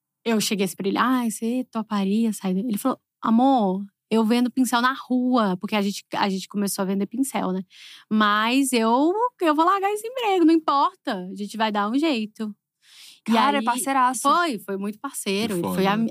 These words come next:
Speaker 1: foi amigaço, assim, sabe? Nós dois. Então, no começo foi intenso,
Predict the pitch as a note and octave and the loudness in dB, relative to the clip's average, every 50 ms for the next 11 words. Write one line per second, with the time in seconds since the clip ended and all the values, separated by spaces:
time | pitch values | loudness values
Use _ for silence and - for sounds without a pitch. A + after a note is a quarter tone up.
0 | - F#3+ - - G3+ G3 G3+ G#3 G3+ G#3+ G#3 - F#3+ F#3 _ _ _ _ - F#3 | -4 -6 -4 0 0 0 2 0 0 -2 -4 -6 -12 -20 _ _ _ _ -2 0
1 | F#3 F#3 G3 G#3 F#3+ - - F#3 F3 - - F#3+ F#3+ F#3+ F3+ - - G3+ G3+ G3+ | 2 2 2 0 0 -4 -6 -8 -8 -6 -6 -6 -6 -8 -6 -4 -2 0 0 0
2 | F#3 F#3 G3 G3+ G#3 A3 A3 G3 G3 G3 G3+ A3+ B3 A#3 - - - - - - | 0 0 0 0 0 0 0 0 0 0 0 -2 -2 -4 -8 -12 -14 -14 -14 -14
3 | - - - - A#3+ A#3+ B3+ C4 D4+ C#4+ E4 E4+ E4 C#4+ C#4 C#4+ D4+ - - F4 | -14 -8 -2 0 2 4 4 4 4 4 4 2 2 2 0 0 0 0 0 0
4 | F#4+ - - _ _ _ _ - G4 E4 B3 G#3+ F#3 F3 - - - F3 D#3+ E3 | 0 0 -4 _ _ _ _ 0 2 2 2 2 0 -2 -4 -4 -6 -6 -6 -6